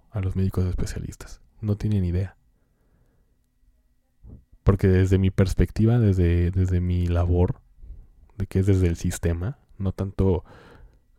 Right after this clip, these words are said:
eh, directamente con el paciente, sino del sis-, desde el sistema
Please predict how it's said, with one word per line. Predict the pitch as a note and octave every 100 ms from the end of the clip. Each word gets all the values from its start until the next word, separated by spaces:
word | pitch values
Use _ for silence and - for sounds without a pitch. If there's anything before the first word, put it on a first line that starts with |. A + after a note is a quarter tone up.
| _ -
eh, | G2+
directamente | E2+ F#2 F2 F#2+ F#2+ F#2
con | F#2
el | F2
paciente, | - - F2+ F2
sino | F2 F2
del | F2
sis-, | - F#2+ -
desde | G2 F2
el | E2
sistema | F#2 F2+ - F#2+ G#2 G#2 F#2 E2+